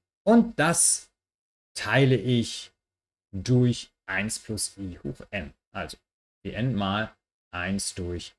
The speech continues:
eins plus I hoch N. Und das nennen wir Abzinsungsfaktor.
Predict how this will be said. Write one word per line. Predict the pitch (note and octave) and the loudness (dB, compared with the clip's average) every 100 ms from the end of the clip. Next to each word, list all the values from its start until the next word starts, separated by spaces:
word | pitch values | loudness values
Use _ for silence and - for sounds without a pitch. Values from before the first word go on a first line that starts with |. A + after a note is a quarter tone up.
| - | -14
eins | E2 D#2+ | -12 -12
plus | - G2+ - - | -10 -8 -8 -10
I | F2 | -8
hoch | A#2 B2+ | -8 -8
N. | A#2+ F#2+ | -10 -10
Und | - | -10
das | F#2 - | -8 -4
nennen | G2+ B2 | -2 0
wir | F3 F#3 _ _ _ _ _ - | 0 -2 _ _ _ _ _ -12
Abzinsungsfaktor. | F#2+ - - F#2+ E2 D2+ - - E2 - | -12 -10 -8 -8 -10 -12 -12 -10 -12 -14